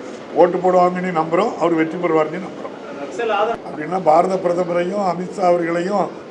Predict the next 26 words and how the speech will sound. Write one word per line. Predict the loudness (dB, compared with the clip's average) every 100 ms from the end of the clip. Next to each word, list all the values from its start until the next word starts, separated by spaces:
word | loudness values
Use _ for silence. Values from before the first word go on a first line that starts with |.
| 0
பழைய | 2 4 2
ரெக்கார்டை | 2 2 2
எடுத்து | 2 -2 -2
பாருங்க. | 0 0 0 -4 -6 -12 -14 -16 -16 -14 -14 -14 -14 -14 -14 -14 -14 -14 -12 -12 -10 -6
இந்த | -2 0
பொறுப்புக்கே | 2 2 0 -2 -2 0
தகுதியானி | 0 2 0 0 -2
நீங்களே | -4 -2 0
சொல்றீங்க. | 0 -2 -4 -6 -8 -2
அவங்க | 0 0 2 4
ஆங்கிள்ல, | 2 2 -4 -4 -6 -8 -6
நான் | -4 -2
இல்ல. | -4 -6 -10 -14 -14 -14 -12 -12 -12 -12 -12 -12 -8
ஐயா | 0 6 6
அமித்ஷா | 4 0 0 2 2
சொன்ன | 0 -2 0
கருத்துப்படி | 2 2 2 -2 -2 -2
நீங்க | -4 -6
பார்த்தா, | 0 0 4 4 4 0 -8 -8 -8 -8 -8 -2
அவர் | 4 4
அந்த | 4 0 0
தவறு | 4 4 4
செய்யல. | 2 2 4
அந்த | 4 2
ஜட்ஜ்மெண்ட்ல | 4 4 2 -2 -4 -4 -4
சொல்லியிருக்கக்கூடிய | -2 -2 -2 -2 -2